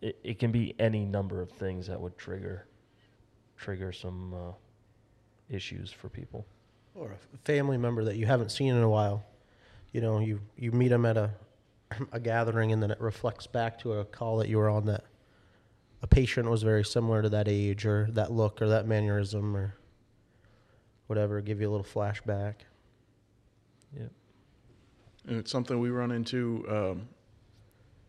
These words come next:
Speaker 3: you know, as people that are away from their families. Uh, a lot of times on holidays, we're working and we're out trying to,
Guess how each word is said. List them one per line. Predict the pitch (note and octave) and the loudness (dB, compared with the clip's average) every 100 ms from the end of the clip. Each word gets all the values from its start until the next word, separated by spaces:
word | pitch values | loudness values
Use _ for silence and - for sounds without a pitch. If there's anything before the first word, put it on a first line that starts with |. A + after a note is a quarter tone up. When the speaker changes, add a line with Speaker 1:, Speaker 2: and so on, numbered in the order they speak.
| _ _ _ - | _ _ _ -12
Speaker 3:
you | - | -6
know, | G2+ | -2
as | G#2 B2+ G#2 | -2 -2 -4
people | - C#3 B2+ | -2 -2 2
that | A#2+ | 4
are | A2 G#2+ | 4 2
away | - A#2 C3 | 0 4 4
from | C3+ B2+ | 4 0
their | G#2 | -4
families. | A#2+ G#2+ G#2 G2+ G2 - - | -4 -4 -4 -6 -8 -10 -8
Uh, | G2+ F#2+ F#2 - | -6 -6 -8 -10
a | A#2 | -4
lot | G#2+ | -2
of | G#2 | -2
times | A#2 G#2+ G2+ A2 | -2 -4 -4 -4
on | G#2 G2+ | -4 -4
holidays, | G2 A2 G#2+ G#2 G2+ G2+ - - _ - - A2 | -4 -2 0 0 -2 -4 -10 -20 _ -20 -16 -4
we're | A2 | 0
working | G#2+ G#2+ G#2 G#2+ G2+ G2 | 2 2 0 -2 -6 -6
and | F#2+ F#2+ F#2+ - _ _ _ _ _ _ _ | -8 -10 -10 -14 _ _ _ _ _ _ _
we're | - G2+ | -6 -4
out | G2+ | -4
trying | - G#2+ G#2 G#2 | -4 -4 -4 -4
to, | G2+ G#2 | -4 -4